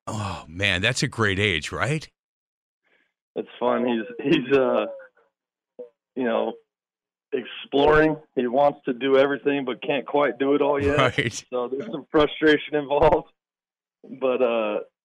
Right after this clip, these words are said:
Speaker 2: you know, he's, he's, he's on the edge of just taking off. So it's
Speaker 1: Man.
Speaker 2: gonna be any day now that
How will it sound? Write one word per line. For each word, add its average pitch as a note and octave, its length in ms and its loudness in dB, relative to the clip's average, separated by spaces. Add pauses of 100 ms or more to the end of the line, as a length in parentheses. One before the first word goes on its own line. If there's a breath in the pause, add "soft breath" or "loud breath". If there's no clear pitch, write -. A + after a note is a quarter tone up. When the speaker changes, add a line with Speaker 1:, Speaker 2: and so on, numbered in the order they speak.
(120)
Speaker 2:
you A#2+ 100 -4
know, A2+ 160 -2
he's, B2 260 -6
he's, B2+ 280 -6 (840)
he's C3 160 -4
on C3+ 220 2
the A#2 200 0
edge B2 340 2
of A2 240 -6
just G#2+ 180 -12 (120)
taking A#2 260 0
off. G#2 300 0 (120)
So G2+ 360 -4
it's - 160 -10
Speaker 1:
Man. F#2 100 -12
Speaker 2:
gonna A2 160 -4
be A2 140 0
any A2 160 0
day A2+ 240 2
now G#2+ 300 0
that G2+ 220 -2